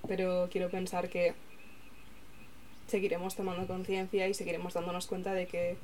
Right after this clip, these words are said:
si nosotras paramos, se para el mundo, que es un himno feminista, pero también es un himno de clase, porque Jeff Bezos no produce absolutamente nada. Jeff Bezos solo es un parásito que se alimenta de lo que produce otra gente. Y nada, esperamos que la gente pueda seguir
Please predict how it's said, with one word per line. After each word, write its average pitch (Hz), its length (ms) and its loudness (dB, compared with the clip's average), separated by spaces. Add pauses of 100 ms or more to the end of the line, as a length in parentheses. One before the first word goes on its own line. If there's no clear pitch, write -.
(520)
si - 160 6
nosotras 180 420 0
paramos, 185 400 2
se 202 100 -4
para 185 180 2
el 180 60 2
mundo, 202 340 2 (180)
que 175 100 2
es 180 140 0
un 180 100 -2
himno 180 200 0
feminista, 185 500 0
pero 175 140 4
también 175 280 -2
es 180 120 -4
un 180 80 -2
himno 175 180 -2
de 175 120 0
clase, 175 400 0 (100)
porque 175 380 0
Jeff 190 200 2
Bezos 185 360 2
no 190 120 0
produce 185 360 0
absolutamente 180 720 0
nada. 185 240 2 (200)
Jeff 185 220 -2
Bezos 180 340 0
solo 175 260 2
es 170 160 2
un 180 180 -4 (100)
parásito 185 540 2
que 185 100 -2
se - 120 -4
alimenta 175 420 0
de 180 60 4
lo 180 100 0
que 175 120 0
produce 180 460 0
otra 170 200 -2
gente. 220 260 -2 (1500)
Y 240 100 10
nada, 240 380 12
esperamos 202 380 6
que - 80 6
la 233 100 10
gente 233 220 6
pueda 220 220 10
seguir 220 440 8